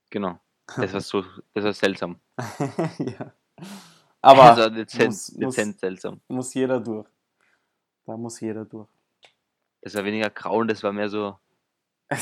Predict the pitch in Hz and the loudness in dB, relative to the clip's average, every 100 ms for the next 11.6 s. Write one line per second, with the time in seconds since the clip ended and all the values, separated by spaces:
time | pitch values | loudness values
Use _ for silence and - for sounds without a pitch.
0 | - - _ - - 131 120 113 - 156 | -10 -16 _ -18 -6 -2 -2 -4 0 4
1 | 135 113 110 _ _ _ _ 117 - _ | 4 2 -4 _ _ _ _ -18 -18 _
2 | _ - - - - - - - 113 123 | _ -18 -16 -12 -14 -14 -20 -12 -4 -4
3 | 107 107 104 _ _ _ - 110 101 107 | -4 -4 -6 _ _ _ -14 -8 -6 -4
4 | 110 139 113 104 98 - 113 127 110 104 | -4 -4 -4 -4 -6 -2 0 0 -4 -6
5 | 95 98 - - 120 123 110 98 92 90 | -8 -12 -16 -6 2 2 2 -2 -4 -6
6 | 90 - _ _ - 202 185 160 _ _ | -10 -18 _ _ -18 -16 -18 _ _ _
7 | _ _ _ _ _ _ _ - - 165 | _ _ _ _ _ _ _ -20 0 8
8 | 151 - - - - 127 127 131 135 135 | 8 6 -14 -16 -2 2 4 2 0 -8
9 | 135 127 - 127 131 127 127 113 104 110 | -10 -14 -14 -8 0 2 2 -4 -8 -8
10 | 101 101 - 151 135 147 107 170 139 135 | -6 -8 -6 -4 -2 -2 0 0 0 -4
11 | 120 - - - - | -6 -12 -12 -10 -2